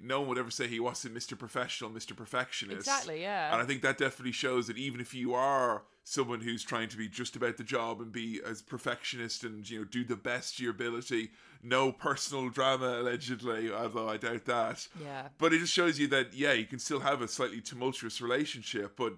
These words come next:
Speaker 1: is it that Vince is more forgiving of Shawn, do you think?
Speaker 2: Oh,
Speaker 1: Or
Speaker 2: absolutely. He's more forgiving,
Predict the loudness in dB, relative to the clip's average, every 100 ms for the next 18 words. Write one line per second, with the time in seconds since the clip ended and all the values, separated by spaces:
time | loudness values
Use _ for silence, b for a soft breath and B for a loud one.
0 | -2 0 0 -2 -4 -12 -6 -4 -4 -4
1 | 0 0 -2 -2 0 0 -2 -4 -2 0
2 | 0 -2 -6 -6 -4 -4 -4 -2 4 6
3 | 6 2 0 -2 -4 -6 -4 -4 -4 -4
4 | -6 -2 -2 -2 -4 -6